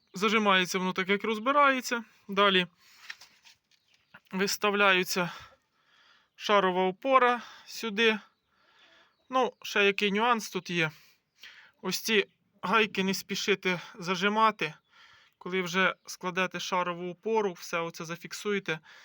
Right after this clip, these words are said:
тоді піджимаються ось ці крайні гайки. Е, тому що важко буде його виставляти, коли їх зразу зажати, а можливо навіть це не вдасться зовсім.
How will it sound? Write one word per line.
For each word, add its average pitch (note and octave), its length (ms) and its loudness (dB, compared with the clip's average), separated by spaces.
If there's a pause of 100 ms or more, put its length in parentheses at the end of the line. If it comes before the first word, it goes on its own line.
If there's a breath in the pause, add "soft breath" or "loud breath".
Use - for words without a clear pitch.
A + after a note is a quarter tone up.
(220 loud breath)
тоді E3 260 -8
піджимаються F#3 760 -2
ось E3 180 -8
ці E3+ 280 -6 (180 loud breath)
крайні E3+ 400 0
гайки. G3 480 -2 (1500 soft breath)
Е, E3 220 -10
тому F3+ 260 -6
що E3+ 540 -2 (320 loud breath)
важко F3 560 -2
буде D#3 220 -10
його D#3 120 -6
виставляти, G3 600 0
коли E3 160 -8
їх D#3 100 -6
зразу D#3+ 300 -2
зажати, E3 440 -2
а D3+ 80 -4
можливо E3+ 400 -6
навіть D#3 240 -8
це E3 160 -8
не E3 120 -6
вдасться E3 420 -4
зовсім. D3+ 520 -12